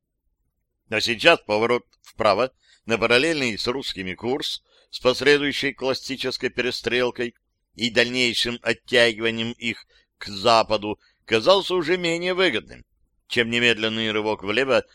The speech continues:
на предельной скорости под корму броненосцев, чтобы попытаться отсечь их от транспортов.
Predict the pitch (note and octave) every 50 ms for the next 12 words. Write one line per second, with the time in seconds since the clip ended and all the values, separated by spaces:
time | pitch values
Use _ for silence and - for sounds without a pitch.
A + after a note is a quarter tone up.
0 | _ _ _ - G2+ G#2+ G2 G#2 A2 G#2+ A2+ A#2 G#2 G2+ F#2+ - - - C3+ C#3
1 | B2+ A2 - - G#2+ G#2 - - A#2 - - - B2+ A#2+ B2 B2 A#2+ G#2+ F#2+ D#2
2 | F#2 F#2 F#2+ G2 G#2 A#2+ C3+ B2+ - - - - G#2+ - - _ _ _ _ _
3 | _ - - - - D#3 E3 D#3+ D#3 - - - D3 A#2 C3 C#3+ D3+ C#3 - -
4 | C#3 C3+ A2 - - - A#2+ A#2 A2 - - B2 A2+ - A2+ A2 - - G2+ G2+
5 | G2+ F#2 - - - D#2+ - _ _ - C2